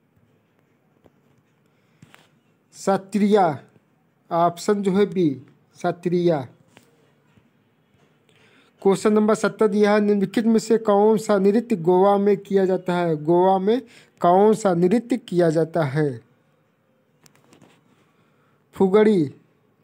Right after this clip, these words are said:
ऑप्शन सी। क्वेश्चन नंबर इकहत्तर दिया है, निम्नलिखित में से कौन सा नृत्य सिक्किम से संबंधित है? सिक्किम से,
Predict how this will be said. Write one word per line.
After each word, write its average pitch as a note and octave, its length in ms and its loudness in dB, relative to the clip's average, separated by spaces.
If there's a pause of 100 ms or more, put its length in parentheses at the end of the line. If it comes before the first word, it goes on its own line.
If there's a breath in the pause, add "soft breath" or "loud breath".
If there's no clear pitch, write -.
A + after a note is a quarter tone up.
(120)
ऑप्शन F#3 540 0
सी। G3 320 -2 (2500 soft breath)
क्वेश्चन F#3+ 320 2
नंबर A3 260 2
इकहत्तर G#3+ 400 2
दिया G#3+ 220 4
है, A3+ 60 4
निम्नलिखित A3 440 0
में A#3 140 2
से A#3 180 0
कौन G#3+ 400 4
सा G#3 200 0
नृत्य G#3+ 360 0
सिक्किम G#3+ 560 -2
से A3 180 0
संबंधित F#3 640 -2
है? F#3+ 100 0
सिक्किम G3 540 -2
से, C#3+ 340 -6